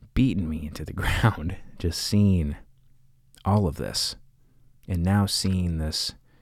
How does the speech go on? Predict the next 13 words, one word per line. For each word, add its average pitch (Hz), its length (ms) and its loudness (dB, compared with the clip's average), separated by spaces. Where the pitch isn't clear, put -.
just - 280 -10
old 110 400 0
man 90 520 -2
a-, - 120 -6
who, 101 320 0
again, 98 580 -2
was 87 440 -4
beaten 117 400 -4
by 80 360 -8
a, 92 100 -10
a 95 120 -8
horrible 101 640 -4
life, 80 520 -6